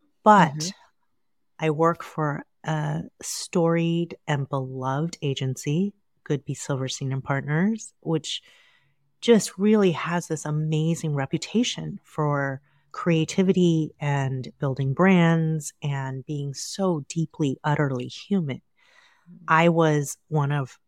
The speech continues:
Speaker 1: eight partners at that time, you know, and the head of brand strategy. And I had just been nominated and then named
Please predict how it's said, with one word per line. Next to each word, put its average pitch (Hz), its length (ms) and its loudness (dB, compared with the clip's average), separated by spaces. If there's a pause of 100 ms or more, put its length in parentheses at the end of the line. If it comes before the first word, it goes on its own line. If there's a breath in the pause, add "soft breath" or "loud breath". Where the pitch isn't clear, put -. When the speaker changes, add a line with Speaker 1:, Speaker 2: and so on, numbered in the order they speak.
(140)
Speaker 1:
eight 147 200 -2
partners 190 580 2
at 156 140 -2
that 170 180 0
time, 175 540 2
you 160 160 -4
know, 139 400 -2
and 135 360 -6 (120)
the 135 120 -4
head 220 580 0
of 135 380 -2
brand 190 380 0
strategy. 135 680 -6 (960 soft breath)
And 175 220 6
I 175 80 6
had 175 260 4
just - 380 2
been 160 220 2
nominated 143 920 0
and 139 240 -2
then 135 340 -2 (240)
named 147 500 2